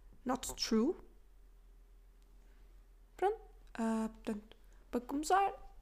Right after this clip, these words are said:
é peta. Depois, hum, hum, jornalistas, não sei quê, e a imparcialidade e tal. Malta, aquilo não são doutores de política. Quem analisa um debate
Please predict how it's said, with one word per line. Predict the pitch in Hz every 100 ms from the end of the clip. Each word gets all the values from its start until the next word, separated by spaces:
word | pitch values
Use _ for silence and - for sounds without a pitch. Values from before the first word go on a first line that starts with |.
| - -
é | - 339
peta. | 349 - 196 - - - - - - - -
Depois, | 392 - 294 220 196 - - - - - - - - 294
hum, | 302 302 302 302 294 - - - - - - - - - - - - -
hum, | 302 285 262 240 233 - -
jornalistas, | 311 330 285 262 381 359
não | 302
sei | 311 262
quê, | 247 247
e | 302 339 302
a |
imparcialidade | 302 294 294 302 277 240 254
e | 254
tal. | 262 254 -
Malta, | 359 403 440 415 - - 180 - - - - - - -
aquilo | 392 381 381 381
não | 403
são | 381 359
doutores | 311 339 - 294 269 254 - -
de | -
política. | - 220 233 - 214 - 220 226 - - - - - - - -
Quem | - 381 427
analisa | 415 254 233 254
um | 285
debate | 247 233 190 190 - -